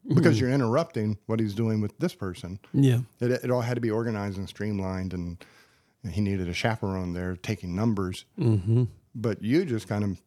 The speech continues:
Speaker 1: of float through the crowd. People shout at you. Some people come up, some people don't. You, and that's because you can,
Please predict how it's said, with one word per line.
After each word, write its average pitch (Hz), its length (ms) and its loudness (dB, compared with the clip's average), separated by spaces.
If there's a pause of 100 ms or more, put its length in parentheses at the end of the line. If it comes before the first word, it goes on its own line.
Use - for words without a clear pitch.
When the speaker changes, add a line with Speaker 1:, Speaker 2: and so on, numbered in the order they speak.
(120)
Speaker 1:
of - 240 -6 (560)
float - 400 -2
through 120 140 0
the 104 80 -2
crowd. 107 580 -4 (220)
People 104 380 -4
shout 101 360 -4
at 101 120 -8
you. 101 460 -4 (200)
Some 98 240 -6
people 98 200 -6
come 98 220 -6
up, 95 220 -6
some 95 160 -8
people 95 200 -8
don't. 95 440 -6
You, 95 240 -8 (720)
and 110 120 0
that's 117 180 -2
because 107 320 -6
you 107 100 -4
can, 101 320 -10